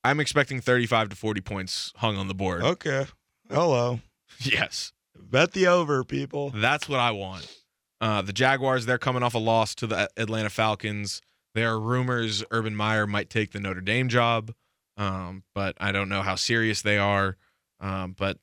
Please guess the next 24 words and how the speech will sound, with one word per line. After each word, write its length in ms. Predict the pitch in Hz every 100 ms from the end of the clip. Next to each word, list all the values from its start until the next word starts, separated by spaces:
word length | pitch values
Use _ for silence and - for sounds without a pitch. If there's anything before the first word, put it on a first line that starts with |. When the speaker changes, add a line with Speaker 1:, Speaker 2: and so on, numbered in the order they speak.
| -
Speaker 1:
like 200 | 107 98
I 60 |
said, 240 | 95 98 98
I 40 |
mean, 160 | 95 95
this 160 | 101
is 60 | 98
just 200 | 92 87
not 160 | 98 92
up 120 | 87
for 260 | 95 95 92
debate 380 | 92 95 90 - _ _
to 100 | 101
me. 220 | 98 95
I 40 | 92
mean, 260 | 90 90 _ _ _ -
this 120 | 110
is 100 | 98
a 40 | 90
must-win 420 | 87 - 92 80
for 120 | 78
the 80 | 73
Rams. 300 | 73 76 -
They, 160 | 98